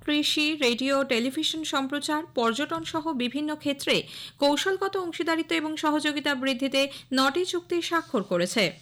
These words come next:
রাষ্ট্রপতি ভবনে আজ রাজ্যপালদের দুদিনের সম্মেলন বসছে।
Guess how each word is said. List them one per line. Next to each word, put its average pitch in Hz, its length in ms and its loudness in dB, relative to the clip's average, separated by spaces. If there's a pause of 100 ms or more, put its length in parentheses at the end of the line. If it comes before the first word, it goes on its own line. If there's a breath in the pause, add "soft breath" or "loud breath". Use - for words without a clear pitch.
(760 loud breath)
রাষ্ট্রপতি 339 580 4
ভবনে 359 400 0
আজ 339 220 0
রাজ্যপালদের 311 880 2
দুদিনের 285 400 0
সম্মেলন 233 580 0
বসছে। 175 500 0